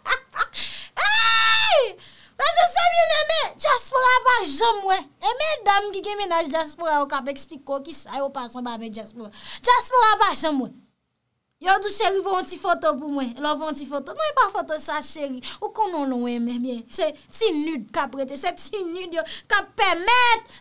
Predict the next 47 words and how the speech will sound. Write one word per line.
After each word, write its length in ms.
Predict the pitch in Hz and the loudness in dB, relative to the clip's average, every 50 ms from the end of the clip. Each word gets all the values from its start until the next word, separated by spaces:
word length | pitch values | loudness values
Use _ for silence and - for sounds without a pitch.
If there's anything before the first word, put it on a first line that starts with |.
| 359 403 | 2 2
enh 220 | 466 480 466 - - 339 381 | 2 2 0 -4 0 2 4
relasyon 540 | 392 392 359 349 - - 381 392 381 349 | 4 4 2 0 -2 -4 -2 0 2 2
an 100 | 349 320 - - | 2 2 0 -6
kenbe. 260 | 330 330 302 285 285 | -8 -6 -6 -6 -8
Se 320 | - - - - 508 494 | -6 -6 -2 2 2 4
li 140 | 494 480 480 | 4 4 4
menm 180 | 494 466 466 453 | 2 0 2 2
k 80 | 427 | 2
ap 160 | 415 415 - - 427 | 2 2 2 2 4
pèmèt 420 | 415 392 440 508 494 453 440 453 | 4 4 4 4 4 2 4 2
biwo 240 | 440 415 440 427 403 415 | 4 6 6 4 4 2
transfè 460 | 427 427 415 - - - - 440 427 403 415 | 0 -2 -2 -2 -4 0 2 4 6 8 8
yo 80 | 403 392 403 | 8 8 6
ouvè 320 | 392 392 381 466 494 494 453 381 - - _ _ - | 4 4 6 6 6 6 4 2 0 -4 _ _ -6
tout 200 | 370 285 - - - | -6 -6 -6 -2 -2
tan 180 | 370 330 294 - | 0 0 0 -4
pou 220 | 294 330 302 285 | -6 -8 -6 -6
ou. 80 | 269 277 | -6 -6
Cheri, 420 | - 330 302 277 269 254 247 226 - - - - _ _ | -6 -4 -4 -4 -4 -4 -8 -12 -14 -20 -20 -20 _ _
kounye 200 | 330 330 311 311 285 | -12 -8 -6 -4 -2
a 60 | 277 | -2
la 100 | 285 285 277 | 0 0 0
lè 80 | 285 | -2
w 60 | 277 - | -4 -4
fen 140 | 277 285 285 | -8 -8 -8
fè 100 | 302 254 - - - - _ _ | -8 -8 -10 -12 -20 -20 _ _
ou 160 | 277 302 - | -12 -10 -8
timid, 580 | - - 392 359 302 320 349 330 269 214 - - - _ _ 254 | -6 -4 -2 -2 -2 -2 -2 -2 -4 -6 -8 -12 -18 _ _ -12
met 180 | 285 294 294 - | -10 -10 -10 -10
ti 80 | - - | -10 -8
telefòn 380 | 320 302 311 311 311 320 277 269 | -2 -2 -2 0 0 -2 -4 -4
nan 100 | 269 269 269 | -4 -6 -8
konsa 300 | 277 277 269 - 311 294 | -10 -10 -8 -8 -8 -10
ou 100 | 294 - | -8 -8
klak, 260 | 381 349 320 311 311 _ | -6 -6 -6 -6 -8 _
oh 220 | - 269 240 226 - _ - | -8 -8 -8 -8 -12 _ -16
ou 120 | 339 285 - | -16 -14 -12
koupe 200 | 349 233 285 269 | -10 -8 -8 -6
l. 60 | 269 269 | -6 -6
Cheri 420 | - 370 330 277 269 269 294 302 294 - - - - | -6 -6 -6 -6 -6 -6 -8 -10 -12 -16 -20 -12 -10
apa 200 | 330 339 339 330 | -8 -6 -4 -4
w 60 | 311 330 | -4 -4
pa 80 | 320 - | -4 -4
parèt 360 | 330 311 294 285 277 277 - | -4 -4 -4 -6 -8 -8 -10
tèt 240 | 269 247 233 - 339 | -10 -12 -10 -8 -6
ou 100 | 403 427 | -6 -6
e 60 | 415 | -6